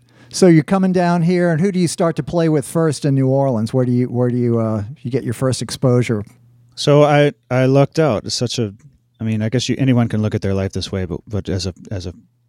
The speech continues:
Speaker 2: I look at it as kind of a funny series of, of coincidences that I didn't plan at all and that worked <laughs> out
Speaker 1: Mm-hmm.
Speaker 2: well. When I was in, s-, when I started my master's degree at L S U,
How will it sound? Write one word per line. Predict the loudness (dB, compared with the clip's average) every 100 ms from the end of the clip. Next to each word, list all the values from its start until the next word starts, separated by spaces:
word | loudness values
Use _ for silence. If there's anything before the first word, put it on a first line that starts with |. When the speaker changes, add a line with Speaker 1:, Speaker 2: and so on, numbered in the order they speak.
| _
Speaker 2:
I | -2
look | 0 0
at | -2 -4
it |
as | -6 -8
kind | -8 -10
of |
a | -12
funny | -10 -8 -6
series | -6 -6 -6 -6
of, | -10 -14 -20 _ _ -12
of | -10
coincidences | -4 -4 -2 -4 -4 -6 -6
that | -6 -4
I | -4
didn't | -4 -6
plan | -4 -6
at | -4
all | -2 -2 -4 -6 -12 _
and | -14 -14
that | -6
worked | -6 -4 -2
<laughs> |
out | 0 -2 -4 -14 -20 -4
Speaker 1:
Mm-hmm. | 2 4 4
Speaker 2:
well. | 4 4 6 4
When | 2 2
I | 6
was | 6 4
in, | 0
s-, | -2 -2
when | -2 0
I | 2
started | 4 6 6 4
my | 2 2 2 0 0
master's | 0 2 0 0
degree | -4 -2 0 0
at |
L | 0 0
S | -2 -2
U, | -2 -2